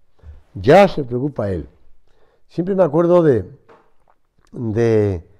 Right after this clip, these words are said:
de la Virgen de, de Guadalupe, ¿no? Cuando el pobre indio Juan Diego, todo preocupado porque su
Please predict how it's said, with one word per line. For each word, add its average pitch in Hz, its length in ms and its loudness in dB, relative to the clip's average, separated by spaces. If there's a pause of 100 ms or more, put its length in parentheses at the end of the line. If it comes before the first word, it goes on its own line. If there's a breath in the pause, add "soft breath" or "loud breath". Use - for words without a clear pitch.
(380)
de 127 120 -10
la 113 120 -2
Virgen 151 340 -2
de, 120 540 0
de 101 340 -12
Guadalupe, 101 500 -4
¿no? 123 200 -18 (1160)
Cuando 107 300 -8
el 98 80 -8
pobre 151 360 -2
indio 147 320 -2
Juan 131 280 -6
Diego, 156 520 0 (580 soft breath)
todo 143 280 2
preocupado 139 560 2
porque 107 300 -8
su 90 340 -12